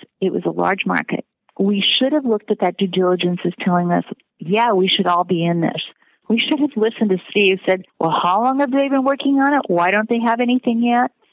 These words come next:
Ultimately, over a long period of time, they all got there. And Net Manage, as a public company, had to kind of renew itself. But by this time, Steve, the investors, public market investors, had all made a lot of money with Net Manage. So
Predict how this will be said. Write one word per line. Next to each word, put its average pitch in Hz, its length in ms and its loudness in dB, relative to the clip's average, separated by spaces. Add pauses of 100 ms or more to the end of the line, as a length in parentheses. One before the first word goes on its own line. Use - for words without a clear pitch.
(200)
Ultimately, 233 760 0
over 185 240 0
a 180 80 2
long 190 320 0
period 180 240 0
of - 180 -6
time, 165 200 0
they 165 120 2
all 156 160 2
got 196 400 0
there. 170 320 0 (240)
And 202 140 -2
Net 190 180 0
Manage, 180 520 0
as 170 160 0
a 156 140 0
public 208 440 -2
company, 165 500 0
had 156 300 0 (140)
to 170 240 0 (180)
kind 196 160 0
of 170 80 -8
renew 196 380 0
itself. 170 560 -2 (240)
But 226 120 -2
by 262 120 0
this 302 160 0 (120)
time, 185 400 0 (200)
Steve, 214 540 2 (100)
the 165 140 0
investors, 190 840 0
public 208 320 -2
market 190 280 0
investors, 190 440 0
had 240 280 2
all 254 180 2
made 185 180 2
a 165 60 2
lot 156 180 0
of 156 60 -6
money 151 240 0
with 156 160 0
Net 156 220 -2
Manage. - 500 -2 (440)
So 226 260 0